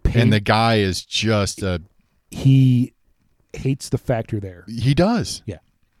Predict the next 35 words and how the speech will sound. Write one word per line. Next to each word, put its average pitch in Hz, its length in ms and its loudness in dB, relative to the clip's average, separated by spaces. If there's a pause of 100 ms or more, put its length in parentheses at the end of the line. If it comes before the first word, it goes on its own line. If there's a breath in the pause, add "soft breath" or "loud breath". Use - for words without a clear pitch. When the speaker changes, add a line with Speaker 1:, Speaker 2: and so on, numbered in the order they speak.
(120)
Speaker 2:
You're 120 300 2
infringing 135 560 0
on 113 180 -2
his 104 480 -6 (800)
Speaker 1:
Listening 139 500 2
to 127 120 2
whatever 123 340 4
he's 131 140 6
Speaker 2:
whatever 127 220 8
Speaker 1:
playing 120 200 8
at 123 80 6
the 117 80 4
time. 127 540 2
Speaker 2:
dumb 117 640 2
Speaker 1:
Um, 104 460 0 (160)
what 131 240 -6
Speaker 2:
ambient 123 180 2
Speaker 1:
crossword 135 400 4
puzzle 135 340 0
he's 131 180 -4
working 131 280 -2
on. 123 540 0
Speaker 2:
Yeah. 90 200 -8 (300)
Speaker 1:
He - 80 -14
Speaker 2:
Se-, 120 260 4
Speaker 1:
just 156 200 0
Speaker 2:
it - 40 -4
seems 170 220 6
like 156 120 2
he's, 143 320 0 (100)
and 156 100 4
if 160 100 2
you 190 80 10
engage 196 380 4
him, 185 180 4